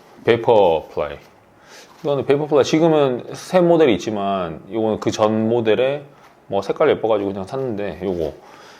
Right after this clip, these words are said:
그래서 이거 카본화 좀 신다가, 뭐, 카본화도 이래저래 샀어. 그래서 에스씨 트레이너도 사고, 그 다음에 뭐, 내가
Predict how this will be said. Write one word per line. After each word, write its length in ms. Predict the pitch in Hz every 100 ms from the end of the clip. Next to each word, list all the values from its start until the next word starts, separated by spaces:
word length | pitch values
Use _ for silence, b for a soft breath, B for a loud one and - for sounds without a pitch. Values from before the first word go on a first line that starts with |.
| B -
그래서 160 | 131
이거 180 | 131 135
카본화 400 | 131 220 254 220
좀 120 | 180
신다가, 800 | 170 - 247 208 160 151 87 73 - B B B B B B B _ _ _ _
뭐, 100 | 147
카본화도 460 | - 226 254 220 151
이래저래 300 | 160 196 170
샀어. 360 | 196 214 220
그래서 420 | 123 131 131 123 113
에스씨 340 | 117 185 185
트레이너도 500 | - 190 185 175 156
사고, 640 | 151 202 202 233 240 240 233
그 80 | 131
다음에 300 | 143 143 131
뭐, 300 | 127 123 120
내가 540 | 110 113 117 113 117